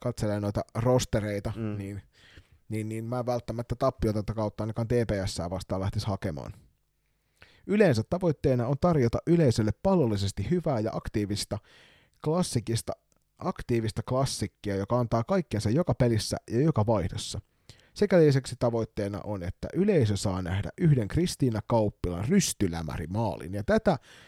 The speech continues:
Speaker 1: itse odotan ehkä eniten tällä kaudella.
Speaker 2: No ehdottomasti, mut tuohon niinku tappiottoman putke-, kauteen Turussa, niin jos ei tätä reenipeliä lasketa, niin yhä uskon siihen, ää, ainakin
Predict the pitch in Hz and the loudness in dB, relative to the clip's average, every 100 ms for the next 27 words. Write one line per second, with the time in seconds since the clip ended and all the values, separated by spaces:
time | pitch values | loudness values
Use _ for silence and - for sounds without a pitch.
0 | _ 151 170 - - 110 110 104 101 117 | _ -2 0 0 0 2 0 -2 -2 -2
1 | - - 151 117 90 82 82 - - - | -2 0 0 0 -4 -8 -8 -10 -10 -12
2 | - - - _ _ 120 120 127 113 117 | -12 -16 -20 _ _ -4 -2 -2 0 -2
3 | 123 131 - 104 - - 107 110 110 107 | 0 -2 -4 -6 -6 -6 -4 -2 -4 -4
4 | 117 123 117 - 104 98 107 - 104 101 | -4 -4 -6 -6 -8 -4 -6 -6 -4 -4
5 | - 104 110 104 101 110 113 110 - 98 | -4 2 2 2 0 0 0 0 -2 -4
6 | 92 92 92 101 101 - 98 101 110 107 | -2 -2 -2 -2 -2 -2 -4 -2 -2 -2
7 | 101 95 98 101 - 95 95 95 110 104 | -2 -4 -2 -4 -4 -6 -4 -2 0 2
8 | 113 - 101 95 98 95 95 87 _ _ | 2 -2 -4 -2 -2 -2 -2 -6 _ _
9 | _ - 87 95 98 | _ -8 -4 -2 -4